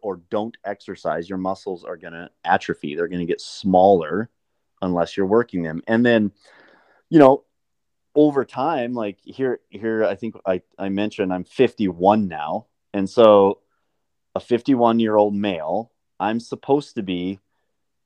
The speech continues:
um, way lower in testosterone than I was, you know, not so many years ago. And my muscle mass should be decreasing, but it's not.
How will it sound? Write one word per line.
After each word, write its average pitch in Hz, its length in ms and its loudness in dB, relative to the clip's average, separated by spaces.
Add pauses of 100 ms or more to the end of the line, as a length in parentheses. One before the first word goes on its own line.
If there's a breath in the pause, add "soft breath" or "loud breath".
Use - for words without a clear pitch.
um, 87 460 0 (140)
way 110 380 4
lower 113 320 6
in 107 100 -10
testosterone 90 920 -8
than 92 120 -8
I 87 80 -6
was, 87 440 -4 (240)
you 92 140 -10
know, 85 160 -10
not 92 280 -2
so 104 120 -6
many 92 180 -2
years 85 240 -6
ago. 85 320 -4 (460)
And 98 320 0
my 98 140 4
muscle 123 380 2
mass 90 520 -10
should 180 400 -6
be 95 160 -8
decreasing, 92 800 -6 (920)
but 113 400 8 (260)
it's 175 260 6
not. 214 460 0